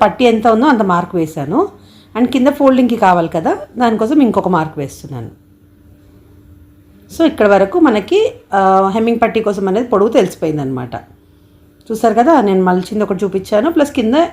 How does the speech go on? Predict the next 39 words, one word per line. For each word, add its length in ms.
ఆ 20
పట్టి 260
ఎంత 200
పొడవు 200
ఉందో 140
అంత 180
మార్కింగ్ 360
వేశాను. 360
ఇంతే. 220
ఇప్పుడు 220
మీకు 180
ఎంత 120
పెట్టాలి 460
ఏంటి 180
అనే 180
డౌట్ 280
ఏం 140
అక్కర్లేదండి. 460
పర్ఫెక్ట్గా 480
ఆ 120
బ్లౌజ్ 260
ఎలా 160
అవుతుందో 360
ఇది 140
కూడా 160
అలాగే 400
వచ్చేస్తుంది. 640
ఇప్పుడు 260
కింద 160
హ్యాండ్ 260
రౌండ్ 180
కరెక్ట్గా 380
సెట్ 240
చేసుకొని 480
ఇప్పుడు 180
ఈ 80
విధంగా 340
చేతిని 280
కరెక్ట్గా 400